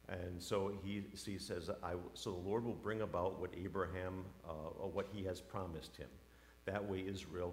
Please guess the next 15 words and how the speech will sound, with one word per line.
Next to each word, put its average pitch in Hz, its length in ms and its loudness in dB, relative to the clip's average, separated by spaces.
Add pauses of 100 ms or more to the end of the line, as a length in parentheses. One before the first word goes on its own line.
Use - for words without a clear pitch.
can 82 120 -4 (100)
be 92 320 0
a, - 340 -8
a 85 40 0
worthy 90 420 0 (100)
vessel 95 460 2
to, 85 80 -8 (100)
rec-, - 300 -6 (160)
to, - 300 -10
to 92 60 -4
be 98 180 -2
the 87 100 -4
one 90 380 -2
through 85 200 -8
whom 87 120 -4